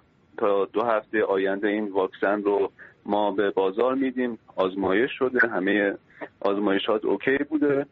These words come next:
بنابراین این باعث شد که هم بازارهای سهام یه مقدار رونق، رونق بیشتری بگیرن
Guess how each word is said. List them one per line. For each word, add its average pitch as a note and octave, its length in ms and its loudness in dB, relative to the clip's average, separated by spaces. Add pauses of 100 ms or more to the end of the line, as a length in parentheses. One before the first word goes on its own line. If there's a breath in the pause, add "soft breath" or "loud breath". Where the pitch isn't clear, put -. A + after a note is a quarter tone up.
(340 loud breath)
بنابراین C#3+ 500 2
این E3+ 100 2
باعث D#3 280 0
شد D3+ 300 -4
که C#3 220 2
هم C3 140 0
بازارهای B2 600 0
سهام B2 360 0
یه C3 60 0
مقدار B2 320 0
رونق، A#2 360 2 (180)
رونق A2+ 480 0
بیشتری A2 440 0
بگیرن G#2+ 580 0